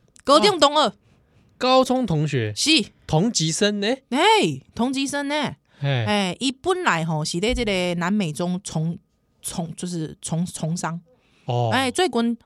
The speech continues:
Speaker 1: 为这个南美洲登日本。
Speaker 2: 哎，感觉长得跟彭明有点像，是吧？
Speaker 1: 哎，不是。
Speaker 2: <laughs> 哎，不像。
Speaker 1: 伊身高跟这个彭-，彭明敏差不多。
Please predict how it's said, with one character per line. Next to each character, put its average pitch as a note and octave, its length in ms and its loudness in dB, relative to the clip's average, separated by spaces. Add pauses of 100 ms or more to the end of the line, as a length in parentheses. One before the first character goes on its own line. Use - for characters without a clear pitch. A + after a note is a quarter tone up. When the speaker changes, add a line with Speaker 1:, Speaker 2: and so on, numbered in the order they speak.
(120)
Speaker 1:
为 C4+ 240 -2
这 C4 160 -2
个 F#3+ 360 -2
南 G#3 120 0
美 A#3 140 0
洲 G3+ 120 0
登 G#3 240 -2
日 D#3 80 -2
本。 D3+ 240 -8 (880)
Speaker 2:
哎， C#3+ 200 -2 (560)
感 C3 180 2
觉 D3 160 2
长 D3 220 0
得 C3 80 0
跟 E3+ 180 0
彭 D3+ 140 0
明 C#3+ 160 2
有 C3 80 2
点 C3 160 2
像， C3 240 0
是 G#2+ 60 -4
吧？ G2+ 220 -6 (240)
Speaker 1:
哎， F#3 100 -2
不 D#3+ 160 2
是。 E3 260 -2 (440)
Speaker 2:
<laughs> C6+ 400 0
哎， C3+ 100 -6
不 D3+ 120 -4
像。 D#3 300 2 (260)
Speaker 1:
伊 B3 100 -2
身 A#3+ 380 4
高 E3+ 200 0
跟 G#3 280 -2
这 F4+ 120 -4
个 F3+ 100 0
彭-， D#3 240 -4
彭 E3 240 -4
明 E3 100 -2
敏 F#3 160 -2
差 - 200 -10
不 G3+ 80 -8
多。 C#4+ 180 -6